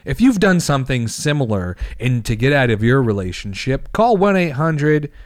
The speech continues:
be on, uh, jerry springer dot com. W W W dot be on jerry springer dot com. Actually, uh, seriously, if you've ever done something, what's the craziest thing you've done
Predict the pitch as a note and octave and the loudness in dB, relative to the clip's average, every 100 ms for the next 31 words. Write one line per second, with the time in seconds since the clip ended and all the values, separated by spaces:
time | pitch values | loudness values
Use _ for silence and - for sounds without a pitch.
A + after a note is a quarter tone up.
0 | - - G2+ C3+ F#3+ E3 D#3 D3 C#3 C3 | -16 -10 0 2 4 4 2 0 -2 -8
1 | - - - - - - - - - - | -16 -20 -20 -20 -20 -20 -16 -16 -14 -8
2 | B2 A2 G2+ F#2 C3+ D#3+ D3 B2+ B2 C3 | -4 -2 -4 -2 2 4 2 0 -2 -2
3 | C3+ C3 B2+ - - - - A2 A2 A2+ | 0 0 -2 -6 -20 -20 -18 -6 -4 -4
4 | - F#2 - _ _ _ _ - _ _ | -8 -12 -14 _ _ _ _ -20 _ _
5 | _ _ _ _ - F3 G3+ F3+ E3 D#3 | _ _ _ _ -2 2 2 2 4 4
6 | C3+ B2+ B2+ A#2 B2+ E3 C#3+ B2+ A#2 G#2 | 4 4 4 2 2 2 2 0 -4 -8
7 | _ - A#2+ A2 A#2 G2+ G2 F2 - E2 | _ 0 0 0 -2 -4 -4 -6 -10 -12
8 | - - - - E3 - D3+ C3 - B2+ | -16 -20 -16 -2 -2 2 2 0 -2 -2
9 | A#2 G#2+ - - C#3+ B2+ G#2 A2+ B2+ C3 | -2 -2 -4 -2 -2 -2 -4 -2 0 0
10 | B2 A#2 A2+ B2 A2 A2+ D#3 G3 F3 D#3+ | 0 -2 -4 -6 -4 -2 0 2 0 0
11 | C3+ C3+ A#2+ A2+ C#3 G#3 D#3 B2 G2 F2 | -4 -4 -4 0 4 4 4 0 -4 -10